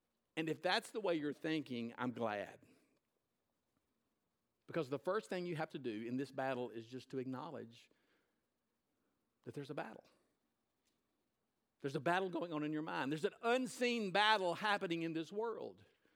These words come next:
Let, let me, let me put it another way. The first thing you have to do is you have to prepare for a fight. We have to wear the right shoes so that we're gonna be able to stand firm when the battle comes.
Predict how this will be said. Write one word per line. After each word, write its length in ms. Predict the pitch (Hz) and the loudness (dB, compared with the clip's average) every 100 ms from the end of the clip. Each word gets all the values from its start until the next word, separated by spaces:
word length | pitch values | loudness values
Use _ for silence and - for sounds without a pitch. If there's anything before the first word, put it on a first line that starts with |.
| _ _ _ _ _ _ _ - | _ _ _ _ _ _ _ -2
Let, 160 | 208 | 4
let 80 | 254 | 4
me, 100 | 294 | 4
let 120 | 262 | 2
me 80 | 269 | 2
put 160 | 202 254 | 2 2
it 100 | 226 | 2
another 260 | 202 196 | 2 2
way. 320 | 185 175 143 143 | 4 4 4 2
The 140 | 170 | 0
first 380 | - 240 262 - | 4 4 4 2
thing 240 | 247 226 | 0 2
you 120 | 190 | 0
have 340 | 170 185 208 196 | 0 4 4 4
to 120 | 196 | -2
do 460 | 160 202 196 160 156 | 0 4 6 6 2
is 160 | 160 156 | -2 -2
you 140 | 190 | 0
have 320 | 175 196 214 - | 6 6 6 4
to 160 | 190 - - - | 2 2 -12 0
prepare 720 | 196 175 - 220 220 190 185 | 2 2 4 6 8 8 6
for 220 | - 190 | 4 2
a 40 | 175 | 2
fight. 540 | - 214 175 - - - _ _ _ _ _ _ _ _ _ _ _ _ _ _ _ - | 2 -2 -2 -6 -14 -20 _ _ _ _ _ _ _ _ _ _ _ _ _ _ _ 6
We 140 | 208 | 8
have 220 | 233 254 | 10 8
to 100 | 226 | 8
wear 380 | 196 196 214 247 | 6 8 10 10
the 80 | 247 | 8
right 280 | 226 214 170 | 8 6 4
shoes 560 | 247 262 214 180 175 - - | 0 2 4 2 0 -8 0
so 180 | - 220 | 4 4
that 120 | 208 | 4
we're 100 | 196 | 4
gonna 140 | 214 | 4
be 160 | 196 202 | 4 6
able 300 | 208 233 208 | 8 8 6
to 140 | 175 | 0
stand 400 | 151 208 214 214 | -2 4 6 6
firm 280 | 180 247 233 | 4 6 6
when 120 | 208 | 4
the 60 | 196 | 4
battle 300 | 180 185 190 | 6 6 4
comes. 540 | 185 262 226 120 92 | 2 2 2 0 -8